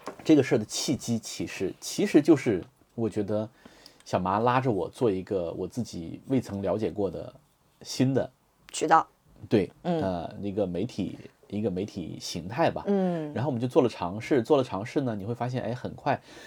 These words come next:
Speaker 1: 就是给到了正反馈。
Speaker 2: 嗯，
Speaker 1: 嗯，
Speaker 2: 是。
Speaker 1: 就是前期，前几期的那个星星榜啊，
Speaker 2: 都上榜了，
Speaker 1: 锋芒榜啊，
Speaker 2: 对。
Speaker 1: 然后就给到很多正反馈。嗯，给到正反馈之后，我们就一直这么做下来。但是回过头来看，因为这两年播客慢慢的也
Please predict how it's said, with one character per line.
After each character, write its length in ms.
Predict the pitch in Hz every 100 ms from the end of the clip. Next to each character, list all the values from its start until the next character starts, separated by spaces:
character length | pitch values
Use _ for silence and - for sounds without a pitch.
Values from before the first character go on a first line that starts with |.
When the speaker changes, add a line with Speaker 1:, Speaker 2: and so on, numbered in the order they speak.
| -
Speaker 1:
就 100 | -
是 100 | 131
给 120 | 127 -
到 120 | 131
了 60 |
正 140 | 120 208
反 140 | -
馈。 180 | - 139 -
Speaker 2:
嗯， 320 | 226 196 165
Speaker 1:
嗯， 100 | 117
Speaker 2:
是。 260 | 104 180 147 127
Speaker 1:
就 120 | 147
是 100 | 135
前 240 | - 107
期， 220 | 127 135 135
前 200 | - 127
几 80 | 110
期 160 | -
的 80 | 120
那 120 | 120
个 100 | 110
星 160 | 107 131
星 140 | 147
榜 140 | 131 76
啊， 80 | -
Speaker 2:
都 100 | -
上 200 | 90 -
榜 20 |
了， 60 | 202
Speaker 1:
锋 80 | 139
芒 160 | 139
榜 180 | 120 76
啊， 120 | 90
Speaker 2:
对。 80 | 98
Speaker 1:
然 80 | 101
后 80 | 131
就 80 | 131
给 120 | 110
到 100 | 127
很 100 | 107
多 80 | 117
正 160 | 165
反 140 | 123 -
馈。 200 | - - -
嗯， 220 | 131 104 - - - -
给 100 | -
到 80 | 127
正 140 | - 170
反 120 | 120
馈 100 | 147
之 120 | 139
后， 180 | 147 147
我 120 | 98
们 100 | 90
就 100 | 101
一 140 | 113 117
直 100 | 107
这 80 | 117
么 80 |
做 180 | 110 151
下 120 | 127
来。 120 | 78 82
但 140 | 123
是 120 | 127
回 160 | 123 110
过 100 | 131
头 140 | 113
来 100 | 117
看， 380 | 123 - 170 98 _ _ - - -
因 120 | 147
为 100 | 156
这 140 | 156 190
两 160 | 104
年 180 | 82 85
播 160 | 107 143
客 220 | - 131
慢 200 | 123 120
慢 240 | 117 117
的 120 | 117 82
也 300 | 78 73